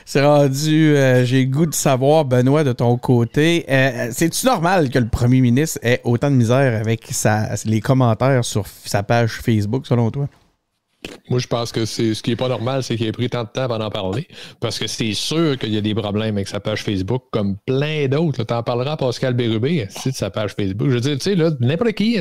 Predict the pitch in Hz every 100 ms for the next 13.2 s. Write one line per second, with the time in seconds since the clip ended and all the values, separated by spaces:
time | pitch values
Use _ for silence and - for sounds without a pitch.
0 | - 156 160 190 190 165 233 165 196 208
1 | 175 214 180 147 165 170 139 117 - 185
2 | 151 120 117 123 147 156 131 156 143 113
3 | 139 156 - 117 123 123 120 104 143 123
4 | 107 - - - - - - - 110 110
5 | 101 113 107 101 - 117 202 208 139 190
6 | 190 135 127 139 147 123 110 123 117 113
7 | 139 135 113 113 120 127 113 113 107 107
8 | 127 190 _ _ _ _ _ _ _ _
9 | _ - 131 107 - 170 - 95 - 123
10 | 113 123 - 151 151 123 160 165 131 143
11 | 165 - 113 110 - 127 139 98 87 139
12 | 151 143 120 - 135 131 131 110 101 104
13 | 104 98